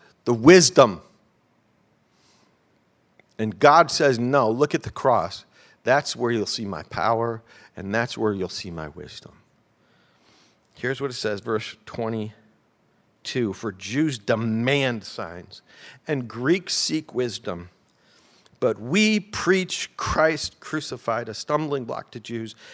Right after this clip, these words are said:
and folly to Gentiles. But to those who are called, both Jews and Greeks, Christ, the power of God and the wisdom of God, for the foolishness of God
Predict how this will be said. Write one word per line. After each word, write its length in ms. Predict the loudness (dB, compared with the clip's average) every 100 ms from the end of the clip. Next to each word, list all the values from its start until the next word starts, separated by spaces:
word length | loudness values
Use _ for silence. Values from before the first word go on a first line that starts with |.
| -20 -12
and 160 | -12
folly 440 | -8 -6 -4 -4 -8
to 140 | -10
Gentiles. 840 | -6 -6 -6 -8 -10 -10 -12 -16 -16 _ _ _ _ _ _ _ _ _ _ _ _ _ _ _ -12
But 140 | -10
to 120 | -4 -2
those 400 | 0 0 0 -4
who 120 | -6
are 80 | -6
called, 540 | -6 -2 0 -2 -4
both 240 | -6 -6
Jews 340 | -8 -8 -6 -8
and 100 | -12
Greeks, 600 | -8 -6 -6 -10 -18 -20 _ _ _ _ _ _ _ _ -12
Christ, 500 | -4 -2 -2 -8 -10
the 80 |
power 580 | -12 -12 -8 -6 -4 -4
of 200 | -6 -6
God 340 | -4 -2 -4 -6
and 160 | -10
the 80 | -10
wisdom 480 | -6 -6 -6 -8 -10
of 140 | -8
God, 280 | -2 -2 -2
for 160 | -4 -6
the 80 |
foolishness 880 | -6 -12 -10 -8 -8 -8 -10 -12 -10
of 200 | -10 -10
God 360 | -4 -2 -2